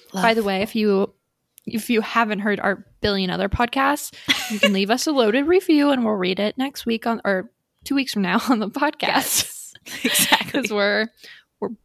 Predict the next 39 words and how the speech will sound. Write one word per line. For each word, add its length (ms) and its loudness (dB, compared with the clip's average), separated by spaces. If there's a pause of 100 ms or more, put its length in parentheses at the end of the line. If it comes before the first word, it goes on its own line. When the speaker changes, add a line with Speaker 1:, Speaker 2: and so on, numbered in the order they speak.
Speaker 2:
bulking 360 2
it 140 4
up, 260 0
bitch. 480 -4
Speaker 1:
We 140 6
Speaker 2:
So, 80 -14
Speaker 1:
bulking. 680 8 (580)
Speaker 2:
my 100 2
Tuesday 480 4
treat 380 -2
with 220 0
wine. 520 -2
Ooh, 160 0
this 200 -4
is 100 -4
so 420 0
Speaker 1:
Ooh, 140 -4
I 80 -4
Speaker 2:
Caitlin 80 -2
Speaker 1:
love. 220 0
Speaker 2:
vibes. 380 -2 (180)
Speaker 1:
Mm-hmm. 340 -2
Speaker 2:
As 160 2
a 180 2
Gen 540 0
Xer 480 -4
raising 380 0
Gen 240 0
Zers, 440 -2
you 100 -2
helped 200 0
me 100 0
bridge 320 -2
the 100 -2
gap 280 -2
with 100 -8
my 140 0
millennial 480 2
perspectives. 760 -4